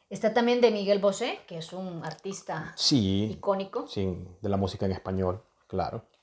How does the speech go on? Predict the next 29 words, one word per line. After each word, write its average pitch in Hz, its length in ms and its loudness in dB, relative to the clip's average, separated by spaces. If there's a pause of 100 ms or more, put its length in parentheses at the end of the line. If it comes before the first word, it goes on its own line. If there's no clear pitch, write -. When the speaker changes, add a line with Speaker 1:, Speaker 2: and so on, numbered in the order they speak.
(120)
Speaker 1:
Kurt 240 280 6
Cobain. 233 420 2 (400)
Speaker 2:
A 120 60 0
mí 151 100 8
casi 196 180 8
no 196 120 6
me 180 80 8
gusta 175 240 6
Nirvana, 123 480 6
¿sabes? 123 500 4 (340)
Pero 107 220 2
tengo 123 240 2
que 127 100 6
respetarlo, 107 600 6
¿no? 110 380 2
El 90 200 -6
grunge 113 500 4
tiene 98 260 -2
que 95 100 -4
tener 98 280 0
un, 98 380 -4 (540)
un 110 160 2
referente 110 500 6
en 117 60 4
la 110 80 4
historia 101 260 4
de 104 60 6
la 110 80 6
música. 120 580 2